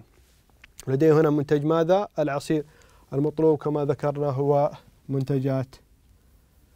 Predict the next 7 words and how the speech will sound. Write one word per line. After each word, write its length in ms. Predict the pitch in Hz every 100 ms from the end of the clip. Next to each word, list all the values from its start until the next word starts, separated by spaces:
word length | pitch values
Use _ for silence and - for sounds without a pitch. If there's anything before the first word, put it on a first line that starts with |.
| _ _ -
الألبان. 560 | 135 - 139 151 185 185
نقوم 320 | 156 156 151
بوضع 400 | 143 151 147 147 - _ _ _ _ _ -
علامة 340 | 151 147 139
صح 280 | 123 147 135
تحت 280 | - 143 143
منتجات 640 | 135 131 139 165 196 -